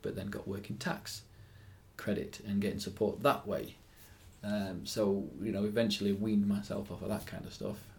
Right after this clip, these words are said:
Um, and then, um, it's such a morbid story, but it's just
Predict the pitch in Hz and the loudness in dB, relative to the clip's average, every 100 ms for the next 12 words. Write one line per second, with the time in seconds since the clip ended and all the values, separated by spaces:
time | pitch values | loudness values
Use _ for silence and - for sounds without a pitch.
0 | 127 107 104 101 101 101 - - - - | -10 -6 -2 2 2 0 -8 -18 -18 -18
1 | - 107 107 110 110 107 - - 113 113 | -4 2 4 4 6 4 2 -2 -4 0
2 | 110 104 101 - - - - - - - | 2 2 0 -4 -16 -20 -20 -20 -20 -20
3 | - - - - - - - 95 101 104 | -20 -12 -10 -8 -8 -8 -4 0 2 2
4 | 98 98 - 110 104 90 98 101 98 101 | 0 -4 2 4 4 4 2 4 4 2
5 | - 113 | 0 -2